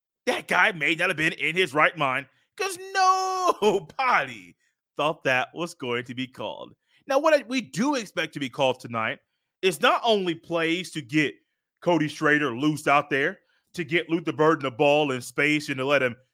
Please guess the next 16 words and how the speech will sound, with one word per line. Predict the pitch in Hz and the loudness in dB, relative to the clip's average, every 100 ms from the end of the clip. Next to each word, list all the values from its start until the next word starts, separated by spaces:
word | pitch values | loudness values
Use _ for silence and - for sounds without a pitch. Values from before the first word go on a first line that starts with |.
| _ | _
scoot | - - - 190 190 - | -8 -6 -2 -2 -2 -12
and | |
skedaddle | 139 185 147 156 165 151 143 | -6 -4 2 4 4 0 2
around | 160 156 | 2 2
the | |
Buckeyes | 135 160 156 151 | 0 0 2 -2
defense, | 120 151 151 156 156 _ _ _ _ | -2 -6 -4 -6 -6 _ _ _ _
but | 196 | -6
also | 202 196 269 277 302 320 | 2 4 4 4 0 2
ways | 233 151 120 120 117 - _ _ - | 0 0 -2 -6 -12 -20 _ _ -2
to | 196 | 0
allow | 156 139 139 160 190 | 2 0 2 2 2
Brady | 123 143 147 160 | 2 2 2 -2
Cook | - 147 170 _ _ _ _ _ - | -2 0 0 _ _ _ _ _ -4
to | 302 | -4
cook. | 240 381 359 | 0 0 0